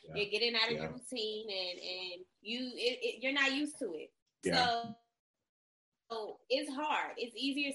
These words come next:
Speaker 2: said than done, but that again comes with your life. This is your faucet. This is what you're doing for your life. So
Speaker 1: Yes.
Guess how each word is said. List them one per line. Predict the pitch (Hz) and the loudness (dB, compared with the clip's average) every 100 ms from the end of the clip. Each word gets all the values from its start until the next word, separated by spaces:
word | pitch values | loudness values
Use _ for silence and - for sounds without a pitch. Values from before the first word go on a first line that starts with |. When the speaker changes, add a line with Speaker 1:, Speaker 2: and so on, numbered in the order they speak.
| 277 | -2
Speaker 2:
said | 247 240 | -2 -2
than | 226 | -6
done, | 214 247 233 202 170 | -2 -2 -2 -4 -8
but | 214 285 277 269 - - | -2 2 2 -2 -8 -4
that | 196 208 | 0 0
again | 208 262 269 | -2 -2 -2
comes | 254 233 | -4 -4
with | 220 175 | -2 -2
your | 175 202 | -4 -2
life. | 220 226 185 | 0 0 0
This | 185 185 | -6 -12
is | 180 | -8
your | 190 196 | -8 -2
faucet. | 170 170 226 | 0 2 0
This | - | 2
is | 226 | -2
what | 185 180 | -2 -6
you're | 220 | -6
doing | 202 214 208 | -6 -8 -8
for | 208 | -8
your | 202 190 | -8 -6
life. | 208 269 170 - _ _ | -4 -2 -4 -10 _ _
So | - - - | 0 0 0
Speaker 1:
Yes. | 175 | -4